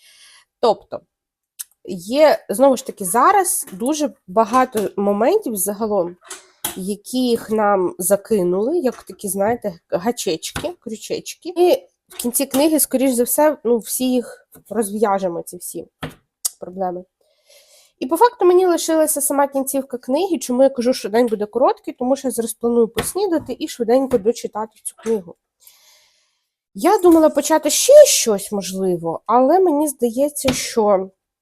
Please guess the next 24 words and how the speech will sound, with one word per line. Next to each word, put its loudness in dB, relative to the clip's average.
я, 6
по-перше, 0
чесно -2
кажучи, -6
не -4
хочу, -2
а, 0
тому 0
що -2
в 0
мене 2
є 0
ще -2
дві -6
книги, -2
які -6
мені -2
потрібно -8
дочитати. -4
Є 0
ще 0
одна, 2
яку -6
треба -6